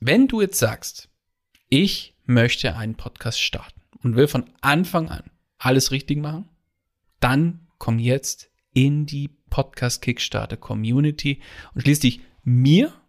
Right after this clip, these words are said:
und den ganzen anderen Community-Teilnehmern, die jetzt schon dabei sind, an und lass uns gemeinsam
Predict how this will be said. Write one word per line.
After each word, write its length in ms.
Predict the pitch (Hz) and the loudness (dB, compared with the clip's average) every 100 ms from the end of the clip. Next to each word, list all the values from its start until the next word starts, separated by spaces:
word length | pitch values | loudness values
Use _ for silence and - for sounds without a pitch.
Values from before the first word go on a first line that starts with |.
| _ _ | _ _
und 240 | - 135 | 0 0
den 140 | 131 123 | 0 -2
ganzen 260 | 127 - | -4 -6
anderen 300 | 120 143 143 | -6 -4 -4
Community-Teilnehmern, 880 | - 127 139 147 - - 131 135 123 | -2 0 0 -2 -4 -4 -4 -4 -4
die 100 | 120 | -4
jetzt 220 | 123 139 | -4 -2
schon 160 | - 135 | -4 -2
dabei 320 | 127 131 127 | -2 -2 -4
sind, 260 | 127 123 - - _ - | -4 -8 -10 -18 _ -6
an 420 | - 135 185 - _ _ _ - | -2 2 0 0 _ _ _ -6
und 80 | - | 0
lass 160 | 117 127 | 2 2
uns 180 | 117 - | -2 -4
gemeinsam 800 | 113 107 139 180 180 175 170 | -4 -4 -4 -6 -6 -8 -8